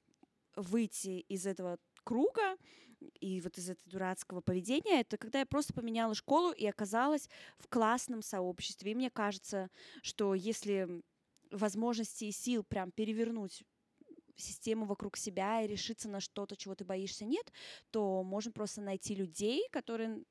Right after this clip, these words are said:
будут тебя понимать, поддерживать. И иногда это самый простой и самый классный вариант. Вот мне это помогло. Просто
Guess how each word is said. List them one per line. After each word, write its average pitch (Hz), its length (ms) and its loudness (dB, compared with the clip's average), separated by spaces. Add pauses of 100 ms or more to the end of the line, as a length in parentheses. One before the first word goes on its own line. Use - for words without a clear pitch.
(160)
будут 190 360 0
тебя 196 220 -2
понимать, 196 520 0
поддерживать. 226 640 0 (320)
И 196 200 0
иногда 190 480 2
это 190 200 -2
самый 208 360 2
простой 285 540 6
и - 20 6
самый 285 720 4 (180)
классный 262 340 2
вариант. 170 480 -2
Вот 208 140 -4
мне 285 320 4
это - 140 0
помогло. 175 320 -2
Просто 269 380 4